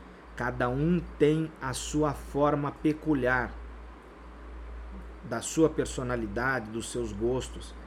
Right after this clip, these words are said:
Quem somos nós para julgar? Quem somos nós para apontar o dedo para o amor alheio? Se as pessoas amam de forma diferente à nossa,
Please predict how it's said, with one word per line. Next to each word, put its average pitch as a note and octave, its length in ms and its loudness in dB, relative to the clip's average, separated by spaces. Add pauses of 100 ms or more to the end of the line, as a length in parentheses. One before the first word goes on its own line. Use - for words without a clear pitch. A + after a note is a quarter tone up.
(520)
Quem F#3+ 280 10
somos G3+ 560 4
nós D#3 380 4
para D3+ 400 0
julgar? D#3+ 640 0 (1200)
Quem G3 260 6
somos G3 520 4
nós E3 280 4
para D#3+ 400 2
apontar E3 680 2
o F3 100 6
dedo C3+ 500 2 (460)
para D3+ 220 8
o F3+ 80 10
amor E3 440 8
alheio? E3 640 6 (580)
Se - 200 2
as C3+ 100 0
pessoas D3+ 680 6
amam E3+ 440 6 (320)
de A2+ 120 -4
forma D3 440 6
diferente C3 720 2
à A#2 80 2
nossa, A#2 580 -2